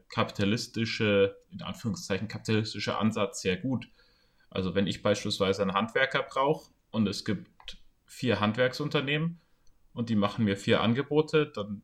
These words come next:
nehme ich, will ich natürlich nicht ein zugewiesen kriegen oder davon ausgehen, dass die alle gleich gut sind, weil das werden sie vermutlich nicht sein, sondern dann will ich entsprechend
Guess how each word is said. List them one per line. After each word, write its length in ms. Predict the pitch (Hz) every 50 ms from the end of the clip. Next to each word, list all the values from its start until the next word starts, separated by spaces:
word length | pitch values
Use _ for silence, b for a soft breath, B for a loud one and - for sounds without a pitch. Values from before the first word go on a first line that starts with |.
| _ _
nehme 280 | - - 107 107 110 113
ich, 280 | 117 - - - - -
will 120 | 101 113 113
ich 100 | 113 110
natürlich 360 | 113 104 - - 110 104 101
nicht 360 | - 120 120 - - - 120 -
ein 160 | - 98 95 -
zugewiesen 680 | - - 165 151 139 95 101 101 101 95 - 113 98
kriegen 460 | - - 113 107 104 120 127 131 127
oder 480 | 123 - 101 104 95 98 95 80 - - -
davon 280 | 107 107 - - 92
ausgehen, 400 | - 82 110 117 - - 110 107
dass 140 | 98 101 -
die 120 | - - -
alle 180 | 107 110 101
gleich 260 | - 104 92 95 -
gut 220 | - 135 147 147 147
sind, 240 | - 131 120 123 104
weil 100 | 95 92
das 160 | 85 - -
werden 200 | 101 95 98 98
sie 80 | 101
vermutlich 420 | - - 101 98 98 - 104 101 107
nicht 160 | 95 90 -
sein, 320 | - 101 98 120 147 151 b b b b b b b b b b b b _ _ _ _
sondern 340 | - 110 104 101 101 98
dann 220 | 98 101 107 110 110
will 120 | 120 120
ich 280 | 127 123 - - - -
entsprechend 1000 | 117 117 - - - - 120 117 - - 127 120 117 113 113 - - - -